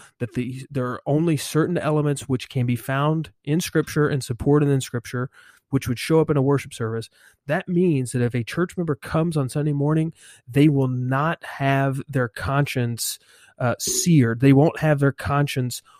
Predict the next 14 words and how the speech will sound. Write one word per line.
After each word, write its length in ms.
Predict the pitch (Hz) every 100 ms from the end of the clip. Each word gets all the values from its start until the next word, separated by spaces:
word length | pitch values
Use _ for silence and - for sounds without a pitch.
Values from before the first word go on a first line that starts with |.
| _ 131
wondering 800 | 135 139 156 170 151 131 127 123
whether 260 | 131 135
or 60 | 131
not 220 | 131 120
they 100 | 131
can 200 | 131 120
handle 520 | 113 - 156 156 127
whatever's 380 | 131 135 131 123
gonna 140 | 131 123
be 100 | 117
presented, 480 | 123 123 139 107
because 280 | 139 - 131
the 100 | -
church 520 | - - 208 147 -